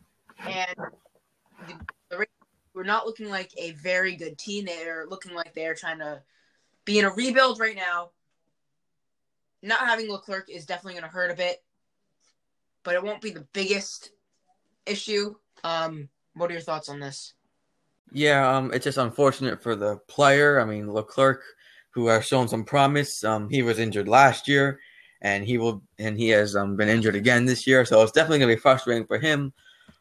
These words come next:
Speaker 2: But, um, the Rangers are not really competing, so it's not like this is a huge blow and their season is suddenly in jeopardy or anything.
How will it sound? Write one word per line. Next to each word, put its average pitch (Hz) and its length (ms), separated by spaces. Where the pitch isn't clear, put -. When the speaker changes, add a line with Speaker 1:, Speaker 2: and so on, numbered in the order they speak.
Speaker 2:
But, 160 220
um, 147 160
the 135 100
Rangers 139 340
are 123 80
not 139 220
really 123 200
competing, 147 720
so 127 200
it's 110 120
not 123 200
like 117 120
this 117 140
is - 80
a 104 80
huge 107 400
blow 127 440
and 104 340
their 107 140
season 107 380
is 101 100
suddenly 110 320
in 101 120
jeopardy 113 400
or 98 80
anything. 101 460